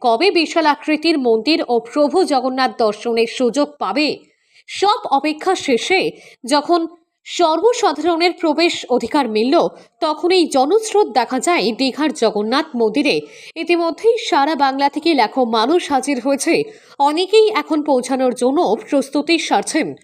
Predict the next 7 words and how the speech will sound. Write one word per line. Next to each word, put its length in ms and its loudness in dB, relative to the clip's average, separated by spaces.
আবার 300 0
অনেকের 420 -4
ইচ্ছা 380 -4
থাকা 280 -2
সত্ত্বেও 680 0
নানা 340 0
কারণে 520 0